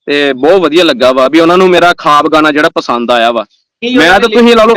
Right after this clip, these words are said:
Speaker 1: ਮੈਂ
Speaker 2: ਤਸਵੀਰ
Speaker 1: ਇਹ
Speaker 2: ਪਾ-
Speaker 1: ਗਾਣਾ, ਇਹ ਗਾਣਾ ਮੈਂ ਲਿਆ ਕੇ ਨਾ,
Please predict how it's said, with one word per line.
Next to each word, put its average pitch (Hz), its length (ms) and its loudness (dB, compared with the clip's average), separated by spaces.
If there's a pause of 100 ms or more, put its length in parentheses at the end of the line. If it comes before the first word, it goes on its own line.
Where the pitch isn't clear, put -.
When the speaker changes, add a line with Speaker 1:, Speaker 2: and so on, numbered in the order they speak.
(500)
Speaker 1:
ਮੈਂ 180 160 0
Speaker 2:
ਤਸਵੀਰ 214 240 -6
Speaker 1:
ਇਹ 214 180 4
Speaker 2:
ਪਾ- 196 80 0
Speaker 1:
ਗਾਣਾ, 214 200 0 (1300)
ਇਹ 226 260 2
ਗਾਣਾ 226 200 2
ਮੈਂ 240 140 0
ਲਿਆ 233 260 2
ਕੇ 196 120 -2
ਨਾ, 226 360 0